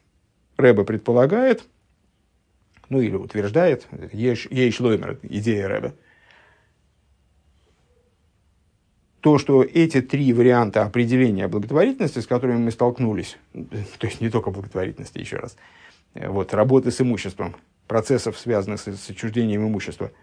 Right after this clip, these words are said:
находит своё выражение внутренне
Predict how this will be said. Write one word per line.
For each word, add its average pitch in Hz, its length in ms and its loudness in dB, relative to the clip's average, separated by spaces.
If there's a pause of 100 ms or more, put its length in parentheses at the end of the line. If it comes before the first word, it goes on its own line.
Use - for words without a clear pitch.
(2250)
находит 139 440 4
своё 127 220 6
выражение 139 760 2 (520)
внутренне 113 680 0